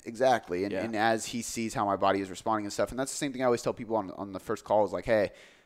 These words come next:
Speaker 1: this is our baseline. The magic is in the adjustments." As we go and start tweaking things, that's when we start learning about your body. We start learning how you respond. We learn what works best. We learn how to adjust, and then results really happen. Um,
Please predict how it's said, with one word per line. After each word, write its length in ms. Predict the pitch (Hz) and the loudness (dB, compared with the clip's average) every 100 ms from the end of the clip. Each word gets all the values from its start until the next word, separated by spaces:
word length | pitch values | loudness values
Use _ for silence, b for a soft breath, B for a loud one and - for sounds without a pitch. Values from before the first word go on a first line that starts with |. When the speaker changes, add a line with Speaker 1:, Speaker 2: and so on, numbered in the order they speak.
| B - | B -4
Speaker 1:
this 160 | 131 | -2
is 120 | 143 | 4
our 140 | 135 110 | 6 6
baseline. 640 | 101 107 - 139 151 160 - | 4 0 0 0 0 -4 -6
The 80 | 98 | -6
magic 500 | 98 104 135 135 127 | 0 0 2 0 -4
is 140 | 98 | -4
in 100 | 104 | -6
the 140 | 95 90 | -6 -6
adjustments." 640 | 82 71 - 50 - - _ _ | -6 -10 -12 -18 -20 -20 _ _
As 260 | 110 127 127 | 2 2 2
we 120 | 123 | 0
go 180 | 117 113 | 2 2
and 100 | 104 | 0
start 140 | 95 | -6
tweaking 340 | - 107 120 123 | -6 -8 -8 -8
things, 400 | 127 131 - - _ _ - | -8 -8 -14 -20 _ _ 2
that's 260 | 101 110 | 2 2
when 120 | 120 110 | -2 -6
we 80 | |
start 200 | 104 95 | -2 -2
learning 280 | 95 98 98 | 0 -4 -4
about 180 | 92 85 | -2 -2
your 80 | 95 | -2
body. 280 | 92 90 90 | -4 -4 -4
We 80 | |
start 180 | 92 82 | -4 -6
learning 200 | 92 98 | -6 -6
how 80 | 101 | -6
you 120 | 92 | -6
respond. 440 | 87 - 90 90 90 | -8 -8 -6 -6 -6
We 60 | |
learn 160 | 90 98 | -4 -4
what 120 | 82 | -4
works 160 | 90 - | -6 -6
best. 380 | - 87 82 - | -4 -2 -2 -6
We 60 | 92 | -6
learn 160 | 95 | -6
how 120 | 101 | -2
to 100 | 101 | -2
adjust, 460 | 95 92 90 92 - | -2 -2 -2 -4 -6
and 100 | 87 | -8
then 180 | 87 87 | -8 -8
results 320 | 87 - - - | -12 -10 -12 -14
really 140 | - | -10
happen. 380 | - - 69 64 B B B B - | -10 -10 -12 -16 B B B B -2
Um, 640 | 113 113 92 85 80 80 | 4 6 4 2 -6 -14